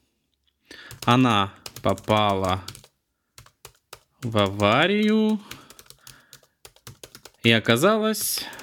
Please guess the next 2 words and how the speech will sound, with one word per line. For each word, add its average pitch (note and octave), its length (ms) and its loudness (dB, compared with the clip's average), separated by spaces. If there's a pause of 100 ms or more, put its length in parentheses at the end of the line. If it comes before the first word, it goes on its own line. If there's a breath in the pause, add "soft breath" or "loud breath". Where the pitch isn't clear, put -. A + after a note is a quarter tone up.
(1120 loud breath)
посреди A#2 1300 0 (1000 loud breath)
поля F3+ 800 0